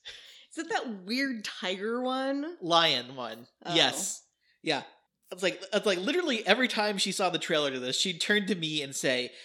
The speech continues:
Speaker 2: "I can't believe he agreed to make this movie."
Speaker 1: I, it was always, "Idris is, uh, is better than this."
Speaker 2: So, yeah,
Speaker 1: This.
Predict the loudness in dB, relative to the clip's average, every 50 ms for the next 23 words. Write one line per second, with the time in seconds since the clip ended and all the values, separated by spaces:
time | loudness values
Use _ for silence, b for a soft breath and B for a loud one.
0 | B B 0 0 2 2 0 4 6 6 4 4 0 -2 -4 -2 2 2 2 2
1 | 0 0 0 0 0 0 -2 -4 -4 -4 -2 -2 -4 -4 -2 -4 -6 -8 -8 -12
2 | -12 -12 -10 -12 -12 -14 -14 -18 -20 -20 b b b b _ _ 0 0 2 0
3 | 0 2 4 4 6 6 4 2 2 0 -4 -2 2 2 2 2 2 0 0 0
4 | 0 -4 -8 -8 _ 2 2 2 2 -4 -4 -2 0 0 2 4 4 4 4 2
5 | -6 -2 0 2 2 4 2 2 0 0 -4 -8 -12 -8 -2 0 2 2 2 2
6 | 0 0 -4 -6 -6 -10 -12 -12 -12 -12 -12 -12 -12 -14 _ _ _ _ _ B
7 | B B -12 -10 -10 -10 -10 -10 -12 -14 -16 -16 -8 -6 0 0 0 0 0 -6
8 | -12 -14 -14 -16